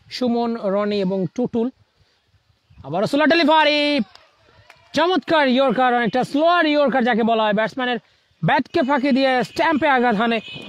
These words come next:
এবং দুটো উইকেটের পতন Kings of বংশালের। রাব্বির হাত ধরে দ্বিতীয় উইকেটের পতন। প্রথম উইকেটটি নিয়েছিলেন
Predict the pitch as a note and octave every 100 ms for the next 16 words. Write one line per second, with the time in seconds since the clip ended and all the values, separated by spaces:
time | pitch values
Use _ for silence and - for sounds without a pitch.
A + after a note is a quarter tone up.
0 | - - G3 G#3 G#3 G#3 - - - -
1 | - E3 E3+ A3 A#3+ F4 E4 E4 D#4 D4+
2 | C4 C#4+ C4 - C#4+ A#3+ C#4+ C#4 C4 C4
3 | C4 C4 A3 - - - - - - -
4 | _ _ - - - G#3+ G#3 C#4 D4+ D4+
5 | A3 A#3 G#3+ B3 A#3 G#3 A3 A#3+ A3+ A#3+
6 | G#3+ A#3 A#3+ A#3+ G#3 - - - _ _
7 | _ _ _ _ _ _ _ _ _ _
8 | _ _ _ _ _ - B3+ D4 C#4 A3+
9 | A#3 B3+ B3+ A#3 C4 B3+